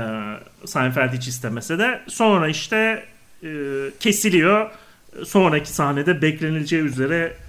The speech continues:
e, köpeğin, e, Seinfeld'in evini darmadağın, e, ettiğini anlıyoruz ve şey anlıyoruz. Köpeğin kendisi hiç gözükmüyor.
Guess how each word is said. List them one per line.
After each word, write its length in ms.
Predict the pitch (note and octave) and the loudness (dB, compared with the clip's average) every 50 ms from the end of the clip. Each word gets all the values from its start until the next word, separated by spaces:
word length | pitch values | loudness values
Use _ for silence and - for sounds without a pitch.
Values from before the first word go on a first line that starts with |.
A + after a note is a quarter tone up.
| - - - - - - - - D3 | -20 -20 -20 -20 -20 -18 -14 -10 -8
e, 60 | C3 A#2+ A#2 A#2 A#2 A#2 A#2 A#2 A#2 - - - - - - - | -6 -6 -6 -6 -6 -8 -8 -10 -10 -14 -20 -20 -20 -20 -6 0
köpeğin, 800 | - G3 - - E3+ D3+ C#3+ D#3 E3+ F3 F3 F3 F3 - - - _ _ _ - - D#3+ | 2 2 2 2 2 2 2 4 4 2 2 0 -4 -8 -14 -20 _ _ _ -16 -12 -10
e, 220 | C#3+ C#3 C#3 C3+ - _ _ _ - | -8 -8 -8 -10 -14 _ _ _ -12
Seinfeld'in 680 | - - F#3+ E3+ D#3+ D3 C3+ D#3+ C#3+ C#3+ C#3 C#3 C#3+ | -2 4 6 6 6 4 4 2 2 2 2 0 -2
evini 300 | C#3+ D3 D#3+ E3+ F3 D3 | -2 -2 0 0 2 4
darmadağın, 720 | D#3+ D#3 D#3 D3+ D3 C#3+ C3+ B2+ C3+ C#3 C#3+ D3 D3 D3 - - - - C3 B2 A#2 A#2 A#2 A#2 A#2 - - - - | 6 6 6 6 4 2 2 2 4 4 4 2 0 -4 -10 -16 -18 -14 -12 -10 -10 -10 -10 -10 -12 -14 -12 -8 -4
e, 60 | E3 | -4
ettiğini 560 | D3+ D#3 - - E3 D#3 C#3+ C#3+ C#3 C3+ - - - - - - _ - - - - | -4 -4 -4 -4 -2 0 0 0 0 0 -2 -6 -12 -20 -20 -20 _ -20 -18 -6 0
anlıyoruz 640 | C3 C3+ C3+ C3+ C3 B2+ B2 A#2+ B2 C3 B2 B2+ D3 | 2 2 4 4 4 4 4 4 4 2 0 0 0
ve 300 | D3 D3+ D#3 E3 E3 - - - - - - _ _ - | 2 2 2 2 -2 -4 -12 -20 -20 -20 -20 _ _ -10
şey 220 | - - F3 D#3+ | -4 0 2 2
anlıyoruz. 300 | C3+ A#2+ A#2+ A2 G#2+ - | 2 2 0 -2 -6 -4
Köpeğin 340 | - D3 C3+ C3 D#3+ D#3 E3 | -4 -4 -2 -2 -2 -4 -4
kendisi 400 | D#3+ E3 D#3+ D#3+ D3 C#3+ - E3+ | -2 -4 -4 -4 -4 -6 -6 -6
hiç 120 | C#3+ - - | -6 -4 -2
gözükmüyor. 580 | D#3 D3 D3 F3 F3 - C3+ B2+ B2 A#2 A#2 | -2 0 0 -2 -4 -4 -2 -2 -2 -2 -4